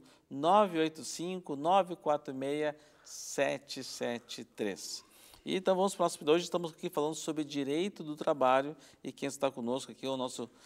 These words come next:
doutor especialista no tema, doutor Paulo Dias, esclarecendo as dúvidas dos nossos telespectadores. E vamos pra nossa primeira pergunta do bloco, que é do telespectador Jonas. "Tenho um contrato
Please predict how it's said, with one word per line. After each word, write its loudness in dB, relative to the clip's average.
doutor 0
especialista 0
no -4
tema, -2
doutor -6
Paulo 4
Dias, -8
esclarecendo -2
as -8
dúvidas -4
dos -8
nossos -4
telespectadores. -4
E -8
vamos -4
pra -2
nossa -4
primeira 0
pergunta -2
do -6
bloco, 4
que 0
é 6
do 0
telespectador 0
Jonas. 2
"Tenho 6
um 0
contrato 2